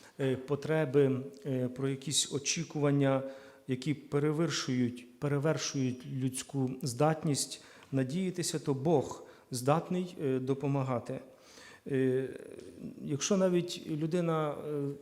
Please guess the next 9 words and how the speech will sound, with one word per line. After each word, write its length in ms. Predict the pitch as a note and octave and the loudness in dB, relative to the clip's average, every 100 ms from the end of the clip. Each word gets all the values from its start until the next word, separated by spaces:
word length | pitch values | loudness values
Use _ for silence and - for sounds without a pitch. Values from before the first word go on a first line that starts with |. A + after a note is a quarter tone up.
| B2 C#3+ | -12 -8
відчувається, 880 | C#3+ - D#3+ D#3+ D#3 C3+ - D3 C#3+ | -6 0 2 4 2 0 0 2 0
почувається, 880 | - C#3+ D#3+ D#3+ D3+ C#3+ D3+ C#3+ C#3 - - - C#3+ | -2 -6 0 2 4 2 4 4 2 -8 -18 -2 4
е, 240 | C3 B2+ | 6 6
загнаною 720 | A#2 D#3+ C#3 D3 D3+ D3 C3+ | 4 2 2 2 2 2 0
в 140 | C3 - | -2 -8
таку, 600 | B2+ D3+ C3+ D3+ C#3+ C3+ | -6 0 0 2 2 2
е, 60 | |
тотальну 580 | C3+ C#3+ - E3+ E3 D#3 | 0 -4 0 -2 0 0
самоту, 640 | - D#3 D#3 D#3 C3+ A#2 | 2 2 2 2 0 0